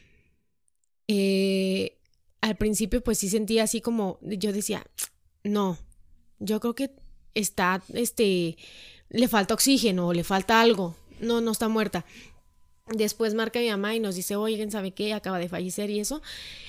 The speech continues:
No, pues sí me, sí me dolió muchísimo. Pues hasta ahora me sigue doliendo, o sea, a veces recuerdo como cosas que, que hacía con ella y,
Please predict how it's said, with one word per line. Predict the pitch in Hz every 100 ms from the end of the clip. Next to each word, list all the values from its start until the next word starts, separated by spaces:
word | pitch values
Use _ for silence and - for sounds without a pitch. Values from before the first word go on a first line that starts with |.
| - - - _ _ _ _ - _ _ _ _ _ _ _ _ _
No, | 233 220 208
pues | 196
sí | 202
me, | 220 233 208
sí | 233
me | 233 254
dolió | 196 185 190
muchísimo. | 202 - 226 202 254 330 453 - - - - - _ _ 214
Pues | 220 202
hasta | 185 -
ahora | 190 196 214
me | 254 226
sigue | 202 208
doliendo, | 196 190 190 208
o | 190
sea, | 190 196 - -
a |
veces | 185 185 208 - - - - -
recuerdo | 202 202 - 208 208
como | 226 220 190
cosas | 196 196 208 240 -
que, | 220 196 185 - _ _ _ _
que | -
hacía | 220 -
con | - 226
ella | 233 226 403 - - - - - _ -
y, | 233 247 240 233 220 208 -